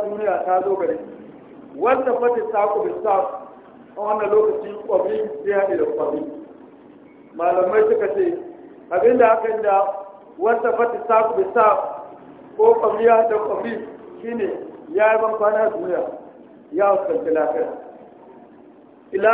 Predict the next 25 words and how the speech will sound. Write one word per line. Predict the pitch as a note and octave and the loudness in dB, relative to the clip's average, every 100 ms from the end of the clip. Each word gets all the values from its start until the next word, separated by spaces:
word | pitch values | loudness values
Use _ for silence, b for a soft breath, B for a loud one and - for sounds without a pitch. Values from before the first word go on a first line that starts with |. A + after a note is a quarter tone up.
| A#3 | 4
da | A3+ | 2
suka | A3 G3+ | -2 0
yi | G#3 | 0
wani | G#3+ G#3+ G3 | 0 -2 -6
zinin | G3 G3 | -8 -6
masa, | G3 F#3+ G#3+ G3 - - - - - - _ - | -6 0 0 0 -2 -10 -16 -20 -20 -20 _ -8
a | |
wannan | E3+ F#3 E3+ | -4 -2 -2
lokaci, | F#3 F#3 - F3+ - C4 | -2 -4 -6 -10 -12 -10
ta | G#3+ | -8
tattara | G#3+ F#3+ F#3+ F#3+ | -4 -2 -2 0
ta | F#3+ | 0
yi | F3+ | 0
ga | F3 | -2
wani | E3+ F3+ F3 | -2 -2 -2
zinin | E3 D3+ | -6 -6
da | |
take. | D3 D3 - - - - - - - - - - - - - - - - - - - - - | -8 -10 -12 -16 -20 -20 -20 -20 -20 -20 -20 -20 -20 -20 -20 -20 -20 -20 -20 -20 -20 -20 -4
Halin | E3+ F#3+ G3+ | 0 2 2
rashin | G#3 G3+ E3+ | -2 -2 0
lafiya | F3+ F#3 F#3+ F3+ F3 | 0 0 0 0 0
kenan | F3+ F#3 | -2 -4
kuma | F3 F3+ | -4 2
yadda | F#3 F3+ | 2 4
yake | F#3 F#3 | 0 0